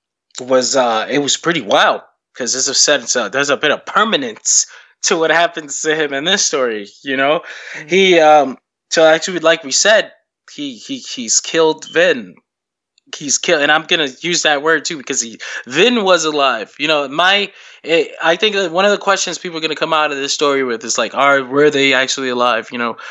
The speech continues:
Speaker 1: they were. And Vin is dead now. So now we get to see how Vision reacts to losing his son,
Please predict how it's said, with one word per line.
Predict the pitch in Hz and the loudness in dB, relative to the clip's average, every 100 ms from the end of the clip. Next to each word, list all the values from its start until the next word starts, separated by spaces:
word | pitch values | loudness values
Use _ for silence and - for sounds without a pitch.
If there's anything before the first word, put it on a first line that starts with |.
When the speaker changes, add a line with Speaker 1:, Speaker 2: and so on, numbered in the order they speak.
| - 277 | -4 0
Speaker 1:
they | 254 | 2
were. | 240 175 120 - _ _ _ _ _ _ _ _ _ _ _ | 4 4 2 -4 _ _ _ _ _ _ _ _ _ _ _
And | 160 180 180 175 165 131 | 0 2 4 2 -4 -4
Vin | 190 233 | -2 0
is | 220 - | -2 0
dead | 220 202 | 2 2
now. | 131 101 87 _ _ _ - | -2 -4 -6 _ _ _ -4
So | 160 | -2
now | 170 196 | 2 2
we | 214 202 | 2 0
get | 196 | -4
to | - | -2
see | - 190 | -4 -4
how | 160 160 143 135 135 - _ _ _ _ - | 0 2 2 0 -6 -20 _ _ _ _ -4
Vision | 160 247 208 151 120 - _ _ - _ - | 0 2 0 -2 -6 -16 _ _ -20 _ -12
reacts | 127 175 175 170 - | -2 2 4 2 -2
to | 170 | -4
losing | 147 165 208 180 165 151 | -4 0 0 2 -2 -2
his | 143 | 0
son, | - 190 226 120 | 2 2 2 -2